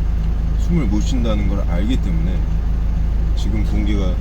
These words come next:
있을 때 숨 쉬는 게 정말 감사하고 값진 것처럼, 예, 힘들었던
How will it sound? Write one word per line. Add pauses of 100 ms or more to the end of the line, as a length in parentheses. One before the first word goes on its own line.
(120)
있을 (120)
때 (220)
숨
쉬는
게 (260)
정말
감사하고 (460)
값진
것처럼, (1200)
예,
힘들었던